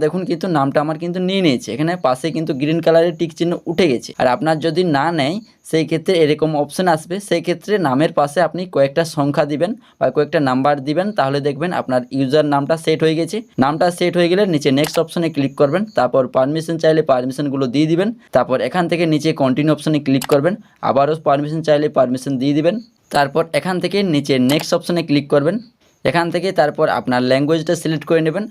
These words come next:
আমি এখান থেকে ইংলিশটা সিলেক্ট করে নিচ্ছি। তারপর নেক্সট অপশনে ক্লিক করে নিচ্ছি। তারপর এই পেজে আপনাদের কয়েকটি পপুলার Twitter অ্যাকাউন্টকে ফলো করে নিতে হবে। তো দু একটা অ্যাকাউন্টকে আপনারা ফলো করে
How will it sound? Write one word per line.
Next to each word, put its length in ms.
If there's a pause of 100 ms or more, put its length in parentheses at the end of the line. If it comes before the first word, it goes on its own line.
(120)
আমি 180
এখান 200
থেকে 200
ইংলিশটা 420
সিলেক্ট 280
করে 160
নিচ্ছি। 200 (120)
তারপর 220 (100)
নেক্সট 240
অপশনে 340
ক্লিক 240
করে 180
নিচ্ছি। 240 (460)
তারপর 320 (240)
এই 140
পেজে 240 (120)
আপনাদের 300 (120)
কয়েকটি 280 (140)
পপুলার 500 (180)
Twitter 340 (320)
অ্যাকাউন্টকে 400 (100)
ফলো 220
করে 200
নিতে 200
হবে। 140 (260)
তো 60 (100)
দু 60 (120)
একটা 160 (120)
অ্যাকাউন্টকে 460
আপনারা 220 (100)
ফলো 240
করে 120